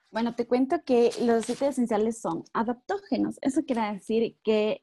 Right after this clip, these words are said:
nos proporcionan nutrientes especiales que van ayudando a nuestro cuerpo a alcanzar un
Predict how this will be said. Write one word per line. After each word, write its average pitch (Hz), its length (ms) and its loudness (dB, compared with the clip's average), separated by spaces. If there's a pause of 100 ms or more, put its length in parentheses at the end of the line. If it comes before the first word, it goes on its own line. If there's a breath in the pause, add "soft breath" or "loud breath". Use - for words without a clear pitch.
nos 220 200 -2
proporcionan 220 760 -2
nutrientes 220 640 0
especiales 220 880 0
que 202 80 -6
van 196 160 -4
ayudando 202 400 -2
a - 20 -2
nuestro 208 300 -6
cuerpo 208 300 -4
a 269 40 2
alcanzar 202 560 -4 (540 soft breath)
un 285 480 4